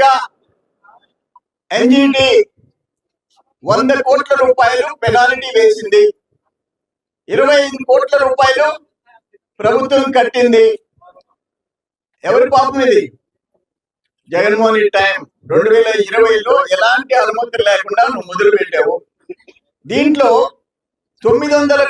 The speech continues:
కోట్ల రూపాయలు మట్టి పనులు చేసేశారు.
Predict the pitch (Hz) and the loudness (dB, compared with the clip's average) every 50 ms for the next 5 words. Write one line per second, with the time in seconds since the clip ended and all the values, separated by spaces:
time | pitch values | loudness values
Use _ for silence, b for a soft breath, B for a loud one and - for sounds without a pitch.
0 | - 254 277 285 - - 294 285 285 277 - 294 277 269 254 240 - - - _ | 0 0 0 0 0 0 0 0 0 0 0 0 0 2 2 2 0 0 -2 _
1 | _ _ _ _ _ _ _ _ _ _ _ _ _ _ _ _ _ - 165 226 | _ _ _ _ _ _ _ _ _ _ _ _ _ _ _ _ _ -6 -6 -6
2 | 226 240 294 - 294 254 254 254 269 262 254 233 240 226 233 233 226 220 190 175 | -4 -4 -4 -2 -2 0 0 0 -2 -2 -2 0 0 2 2 2 2 2 0 -2
3 | - 202 | -2 -6